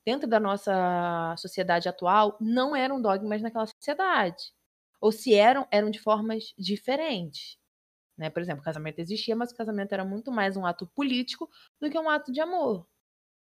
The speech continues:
Entende? Então, é, é bom ter essa nuance, é bom ter esse descolamento.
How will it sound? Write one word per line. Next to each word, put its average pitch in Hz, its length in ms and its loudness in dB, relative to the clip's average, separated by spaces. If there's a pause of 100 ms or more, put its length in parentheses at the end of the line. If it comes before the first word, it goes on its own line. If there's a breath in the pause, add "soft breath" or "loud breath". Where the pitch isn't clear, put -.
(300)
Entende? 165 640 -8 (360 soft breath)
Então, 220 720 4
é, 180 380 2
é 190 40 4
bom 240 380 2
ter 240 200 4
essa 208 260 4
nuance, 180 460 -2
é 180 40 -2
bom 240 220 0
ter 277 120 0
esse 240 200 0
descolamento. 185 840 -4